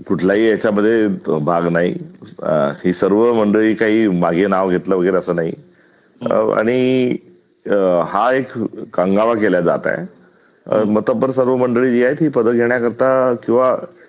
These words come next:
Speaker 1: हे जबाबदारी स्वीकारण्याकरता ते तयार होते आणि ही जबाबदारी त्यांनी स्वीकारली असती तरी चांगलंच काम केलं असतं, किंबहुना माझ्यापेक्षाही जास्ती चांगलं काम केलं असतं.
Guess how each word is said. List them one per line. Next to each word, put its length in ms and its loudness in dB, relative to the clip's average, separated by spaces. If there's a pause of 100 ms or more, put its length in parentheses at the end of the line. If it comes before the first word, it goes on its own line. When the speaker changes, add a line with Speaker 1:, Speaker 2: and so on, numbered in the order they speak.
Speaker 1:
हे 80 2
जबाबदारी 480 2
स्वीकारण्याकरता 640 0
ते 220 -2
तयार 220 0
होते 320 -4 (540)
आणि 140 0
ही 120 2
जबाबदारी 400 2
त्यांनी 260 0
स्वीकारली 440 0
असती 220 0
तरी 140 2 (420)
चांगलंच 340 0
काम 200 -2
केलं 220 0
असतं, 220 -6 (680)
किंबहुना 340 2
माझ्यापेक्षाही 560 0
जास्ती 240 0
चांगलं 260 0
काम 180 -4
केलं 180 -6
असतं. 180 -16